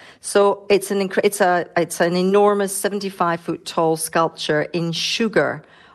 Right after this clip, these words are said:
of a black woman in a sphinx-like position. It's really, really extraordinary. I do, um, tell people to go <laughs> online and have a look at it. A very, very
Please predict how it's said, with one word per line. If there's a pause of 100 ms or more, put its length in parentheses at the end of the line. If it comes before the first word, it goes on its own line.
of
a
black
woman
in
a
sphinx-like
position.
It's
really,
really
extraordinary.
I
do, (340)
um,
tell
people
to
go
<laughs>
online
and
have
a
look
at
it.
A
very,
very